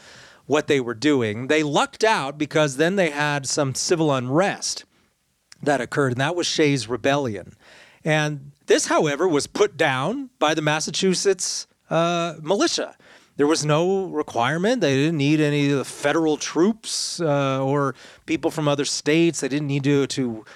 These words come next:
somehow put together a national army to put that down. It was handled,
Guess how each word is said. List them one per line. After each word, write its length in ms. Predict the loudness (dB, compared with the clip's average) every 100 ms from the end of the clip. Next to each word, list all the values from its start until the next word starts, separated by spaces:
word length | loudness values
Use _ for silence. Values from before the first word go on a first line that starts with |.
| -20 -14
somehow 500 | -4 -2 0 -2 -2
put 280 | -2 -4 -4
together 400 | -2 0 2 0
a 60 | 0
national 440 | -2 -2 -4 -4
army 380 | -2 -2 -2 -6
to 60 |
put 200 | -4 -4 -2
that 180 | -2
down. 360 | 0 -2 -2 -6 _ _
It 80 | 0
was 160 | 2 2
handled, 580 | 0 0 -2 -6 -12